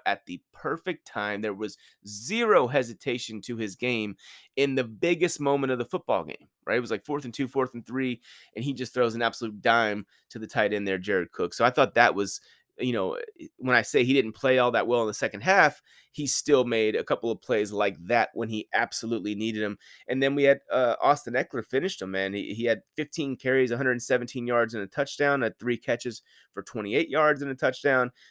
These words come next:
but of course had that final long touchdown run to ice the game, and that was pretty cool. And, um, yeah. Oh, and by the way, Derwin James, Derek Carr in that final interception by Derwin James,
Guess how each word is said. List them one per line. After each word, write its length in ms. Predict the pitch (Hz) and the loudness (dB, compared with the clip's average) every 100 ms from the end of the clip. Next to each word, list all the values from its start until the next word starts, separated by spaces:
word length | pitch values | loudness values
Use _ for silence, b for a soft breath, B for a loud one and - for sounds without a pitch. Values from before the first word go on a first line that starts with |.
| b | b
but 80 | 107 | -10
of 100 | - | -8
course 260 | - 110 - | -2 -2 0
had 140 | 104 | 0
that 200 | 98 - | -2 -2
final 280 | 117 117 107 | 0 0 0
long 240 | 104 110 98 | -2 -4 -2
touchdown 440 | 123 - 113 104 | -6 -4 -4 -2
run 180 | 107 101 | -4 -4
to 80 | - | -4
ice 220 | - 104 - | -2 -4 -6
the 100 | 95 | -10
game, 320 | 104 98 98 | -8 -6 -4
and 80 | 101 | -2
that 100 | 98 | 0
was 140 | 104 | -2
pretty 240 | - 107 104 | -6 -10 -8
cool. 360 | 113 104 104 B B B B B | -4 -4 -4 B B B B B
And, 340 | 131 127 127 123 | 0 0 0 0
um, 440 | 139 139 135 123 B B B | 0 0 -2 -6 B B B
yeah. 280 | - 160 233 - _ - | -4 -2 -2 -6 _ 6
Oh, 240 | 180 135 | 8 8
and 80 | 151 | 4
by 140 | 147 123 | 4 4
the 100 | 107 | 4
way, 400 | 190 233 175 180 _ _ _ _ | 2 2 2 -4 _ _ _ _
Derwin 420 | 175 190 160 127 | 4 6 4 0
James, 580 | 107 165 165 120 107 - - b b b _ | 0 0 0 -2 -4 -10 -14 b b b _
Derek 320 | 107 202 247 - | 2 6 6 4
Carr 280 | 190 147 117 90 | 4 6 4 0
in 140 | - 127 | -2 0
that 240 | 143 143 _ _ _ | 2 2 _ _ _
final 460 | - 139 139 127 - _ _ - | 2 4 4 0 -2 _ _ -6
interception 480 | 139 127 135 - 120 | -6 -2 -2 -2 -2
by 100 | 113 | 0
Derwin 260 | 123 120 | 0 -2
James, 280 | 113 110 92 | -2 -4 -6